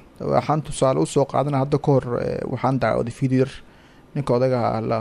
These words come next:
alxamdulillah, inuu nool yahay, aan jeclahay. Ninka Aweys Khamiis la yiraahdo, fanaanka ahaa jiray. Ka dooba-, ka toobad keenay. Da-, wuxuu dhahay, "Ma anoo lix sano baf ka toobad keeno, wixii fiilay, video shala dalgariya dhahay.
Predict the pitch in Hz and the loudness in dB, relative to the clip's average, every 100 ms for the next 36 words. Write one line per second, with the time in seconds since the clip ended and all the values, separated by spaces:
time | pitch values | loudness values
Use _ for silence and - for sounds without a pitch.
0 | 113 110 139 139 127 131 123 113 120 120 | -4 -6 -4 -2 0 0 0 0 -2 -2
1 | 120 110 104 - - - - 135 123 135 | -2 -4 -4 -8 -12 -16 -12 -6 0 0
2 | - 127 127 113 110 - 90 - - 110 | 0 -2 -4 -4 -8 -6 -6 -8 -6 -6
3 | 110 120 117 131 131 117 - - - - | -6 -6 -8 -6 -6 -6 -8 -10 -14 -20
4 | - - - - 143 135 123 120 - 127 | -20 -20 -8 -2 0 2 0 -2 0 0
5 | 117 120 - 117 110 147 - - - - | 0 0 -6 -6 -4 -6 -10 -20 -20 -20
6 | - - - 139 127 180 180 147 147 143 | -20 -20 -12 -6 -4 0 0 0 0 2
7 | 143 143 165 165 170 - 160 147 135 156 | 2 2 0 0 -2 -4 -2 -2 -2 -4
8 | 151 - 156 143 147 139 151 - 143 139 | -8 -6 -4 -2 -2 -2 -4 -2 -2 -2
9 | 139 139 151 143 143 147 139 151 151 147 | -6 -8 -10 -4 -2 -2 -2 0 2 4
10 | 151 143 143 139 143 139 131 135 | 4 4 4 2 2 2 2 0